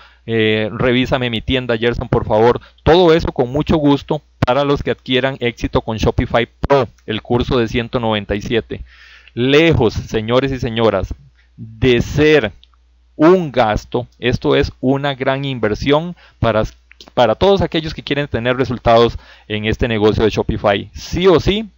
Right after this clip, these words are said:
es una inversión, se los garantizo. Muchas personas que han comprado cursos piratas y otros cursos más caros que el mío,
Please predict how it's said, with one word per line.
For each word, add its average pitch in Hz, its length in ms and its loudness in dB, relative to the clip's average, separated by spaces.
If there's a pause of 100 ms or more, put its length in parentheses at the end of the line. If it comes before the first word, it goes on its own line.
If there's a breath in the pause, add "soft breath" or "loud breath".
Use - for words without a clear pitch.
es 110 240 -2
una 123 160 -6
inversión, 107 480 0
se 110 100 -4
los 101 140 -2
garantizo. 104 580 -4 (340 soft breath)
Muchas 160 320 0
personas 156 440 2
que - 80 -4
han 131 60 -6
comprado 139 420 2
cursos 135 400 -4
piratas 120 500 -2
y 117 140 2
otros 151 360 4
cursos 170 400 2
más 110 200 -2
caros 123 320 0
que - 100 -8
el 101 80 -6
mío, 156 300 -6